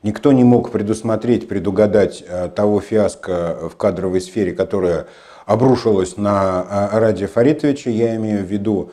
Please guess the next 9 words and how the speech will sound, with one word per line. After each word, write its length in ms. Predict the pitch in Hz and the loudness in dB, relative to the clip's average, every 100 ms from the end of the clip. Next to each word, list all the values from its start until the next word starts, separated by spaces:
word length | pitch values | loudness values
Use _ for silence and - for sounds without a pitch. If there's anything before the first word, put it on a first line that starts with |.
| - _ _ _ - | -18 _ _ _ -10
э, 400 | 92 92 90 90 | -6 -4 -4 -2
неудачу 720 | 110 120 120 127 110 - 95 | 2 4 6 4 4 0 -6
с, 220 | - - | -6 -8
э, 580 | 101 98 95 92 92 90 | -4 0 2 0 -2 -4
назначением 760 | 92 107 110 110 - 107 95 98 | -4 -4 -2 -4 -4 -4 -4 -2
на 100 | 104 | -2
пост, 360 | - - - - | 0 0 -2 -18
э, 200 | 90 87 | -16 -14
премьер-министра 1300 | - 107 107 107 104 107 107 107 95 87 82 80 78 | -6 -2 0 0 0 2 0 -2 -4 -4 -2 -6 -10